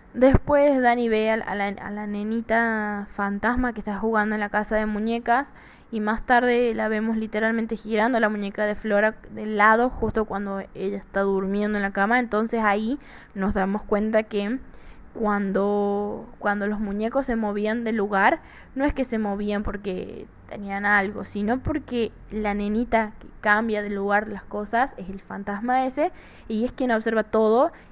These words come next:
y que va colocando las figuras de acuerdo a donde está cada uno. Y esa es la, la, la ayuda hacia Flora. Por eso también es como que lo considera su amigo, su amiga. Eh,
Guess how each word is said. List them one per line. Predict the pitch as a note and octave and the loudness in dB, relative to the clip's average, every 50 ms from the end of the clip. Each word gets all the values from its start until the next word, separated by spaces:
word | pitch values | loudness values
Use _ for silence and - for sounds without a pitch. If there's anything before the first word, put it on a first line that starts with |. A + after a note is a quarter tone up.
| - - | -16 -14
y | G#3+ G#3 G3+ | -12 -12 -8
que | G#3 - G#3 | -4 -2 0
va | G#3+ A3 | 0 0
colocando | A3 A3+ A3+ A3 A3 A3 A3 A3+ A3 | 2 0 0 0 0 0 0 0 0
las | A3 G#3+ G#3 - | -2 -2 -2 -2
figuras | G#3+ G3+ G3 G#3 G#3+ A#3 A#3+ | -2 0 0 0 0 0 0
de | A3 | -2
acuerdo | G#3 G#3 - G#3 A3 A3+ A3 | -4 -4 -4 -6 -4 -4 -4
a | A3 | -4
donde | G#3 G#3 G3 G3 | -4 -6 -6 -8
está | F#3+ - - G#3+ G#3+ G#3+ | -8 -4 -2 -2 -2 -2
cada | G#3+ G#3+ G#3+ G#3 G#3 G3+ | -2 -2 0 0 0 0
uno. | G3+ G#3 G3 F#3+ F#3+ F#3+ G3+ - - - | -2 -2 -4 -6 -8 -10 -12 -16 -16 -12
Y | G#3+ G#3+ A3 A3 | -6 -4 -2 -2
esa | B3 A#3+ - A#3 G#3+ | -2 -4 -4 -4 -4
es | G#3+ G#3 G#3 | -4 -4 -4
la, | G#3+ G3+ - | -6 -6 -6
la, | - G3 G3 F#3+ F#3+ G#3 - - - | -8 -10 -10 -10 -12 -16 -18 -14 -10
la | G#3 G3+ G3 G3 | -6 -4 -2 -2
ayuda | G3 G3 G3+ G3+ G#3 G#3+ | -2 -2 -2 -2 -2 -2
hacia | - - G3 G3+ - - G3 F3+ | -4 -4 -4 -6 -6 -6 -8 -8
Flora. | - G#3+ G3 G3 F#3+ F3 F#3 | -6 -4 -2 -2 -2 -4 -6
Por | - - | -8 -10
eso | C4+ - B3+ | -10 -8 -8
también | A3+ G#3+ G#3+ G#3+ A3 A#3 - - - - - - - - | -6 -6 -6 -6 -8 -10 -12 -18 -20 -20 -20 -20 -12 -6
es | G#3 - | -4 -4
como | - G3 G3 | -4 -4 -4
que | G3+ G3+ | -4 -4
lo | G3 | -4
considera | G3 G3 - G3+ G3 G#3+ - | -4 -4 -4 -4 -4 -4 -4
su | - - G#3 | -2 -2 0
amigo, | G3 F#3+ G3 F3+ F3+ F#3+ - - - | 0 0 -2 -2 -4 -6 -8 -10 -6
su | - G#3+ | -4 -2
amiga. | G3 F#3+ F#3+ F#3+ F3 F3 F#3 - - - - - - - - - - - - - - - - - - - - - - - - - - - - - - - - - - - - - - | -2 -2 -2 -6 -8 -10 -12 -12 -14 -16 -16 -20 -20 -20 -20 -20 -20 -20 -20 -20 -20 -20 -20 -20 -20 -20 -20 -20 -20 -20 -20 -20 -20 -20 -20 -20 -20 -20 -20 -20 -20 -20 -20 -6 0
Eh, | G#3 G#3 G#3 G#3 G3+ G3+ G3+ G3+ G3+ G3+ G3+ G3+ G#3 | 2 4 4 6 4 4 4 2 2 0 -2 -4 -2